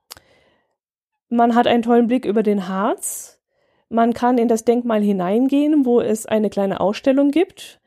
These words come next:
Dort sind dann diverse Exponate ausgestellt, wie eine Pickelhaube, die das Militär früher getragen hat.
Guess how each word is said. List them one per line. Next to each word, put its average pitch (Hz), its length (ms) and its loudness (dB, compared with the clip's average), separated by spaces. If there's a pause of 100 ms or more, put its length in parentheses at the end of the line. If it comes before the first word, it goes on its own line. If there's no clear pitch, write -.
(580)
Dort 233 340 2
sind 247 180 0
dann 226 140 0
diverse 220 400 0
Exponate 214 580 -2
ausgestellt, 262 680 0
wie 233 160 -2
eine 190 240 -4
Pickelhaube, 269 720 2
die 233 120 -4
das 202 180 -2
Militär 202 440 0
früher 302 420 0 (160)
getragen 285 500 0
hat. 330 300 -2